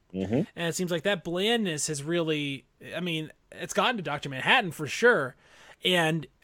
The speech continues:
Speaker 2: obviously it's gotten to our friend Adrian Veidt.
Speaker 1: Ah.
Speaker 2: Uh,
Speaker 1: Yeah.
Speaker 2: This, this episode recontextualized everything that's been going on with Adrian and has made it all make so much sense.
Speaker 1: Hmm.
Speaker 2: Uh,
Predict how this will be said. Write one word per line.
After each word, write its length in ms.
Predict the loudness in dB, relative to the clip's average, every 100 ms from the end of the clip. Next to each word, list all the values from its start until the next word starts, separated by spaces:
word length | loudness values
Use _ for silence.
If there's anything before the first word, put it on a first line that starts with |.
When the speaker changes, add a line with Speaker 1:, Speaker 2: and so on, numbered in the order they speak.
| -20 0
Speaker 2:
obviously 760 | 8 10 10 8 2 0 -2
it's 140 | -4 -2
gotten 400 | -2 -2 -4 -8
to 360 | -6 -6 -6 -10 -16 _ _ _ _
our 200 | -4 -4
friend 580 | -2 -2 -2 -4 -8 -10 -16 _ _ _ _ _
Adrian 520 | -4 -2 -4 -8 -10
Veidt. 280 | -10 -10 -12 _ _ _ _ -8
Speaker 1:
Ah. 300 | -6 -8 -6
Speaker 2:
Uh, 360 | -2 2 2 0 -6 _ -10
Speaker 1:
Yeah. 160 | 0 2
Speaker 2:
This, 320 | 2 0 -8 -12
this 340 | -4 -2 0 0
episode 640 | 0 0 -2 -2 -2 0
recontextualized 840 | 0 0 0 0 0 -2 -2 -4 -6
everything 460 | -4 0 0 0
that's 160 | -2 -2
been 140 | -2
going 200 | -2 -2
on 80 | -4
with 120 | -8 -6
Adrian 460 | -6 -4 -6 -6
and 80 | -4
has 120 | -2
made 160 | 0 0
it 60 |
all 180 | 0 0
make 200 | 0 -2
so 600 | -2 0 2 4 6 4
much 260 | 2 -4 -6
sense. 680 | -6 -2 0 -2 -2 -8 -8 -16 -20 -2
Speaker 1:
Hmm. 100 | 0 0
Speaker 2:
Uh, 400 | 0 0 0